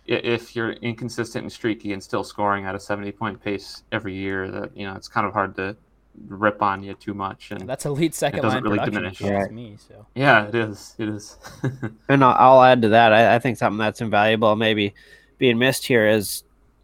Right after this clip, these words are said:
Speaker 3: uh, they wanted him to grow his game, and what does he do? He grows his game. He's on the penalty kill and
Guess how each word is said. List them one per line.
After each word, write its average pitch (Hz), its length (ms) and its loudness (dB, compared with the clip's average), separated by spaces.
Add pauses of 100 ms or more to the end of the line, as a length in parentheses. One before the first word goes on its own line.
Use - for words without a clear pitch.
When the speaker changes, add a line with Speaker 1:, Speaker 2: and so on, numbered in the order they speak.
(180)
Speaker 3:
uh, 110 100 0
they 123 140 4
wanted 120 300 4
him 110 140 -2
to 107 60 -2
grow 110 200 4
his 107 120 0
game, 120 280 2
and 117 100 0
what 113 120 2
does 117 140 -6
he 117 60 -4
do? 117 140 4
He 117 80 2
grows 113 240 2
his 113 120 -6
game. 113 340 0
He's 120 320 -8
on 120 140 0
the 120 80 -2
penalty 110 360 -2
kill 110 380 2
and 104 240 -4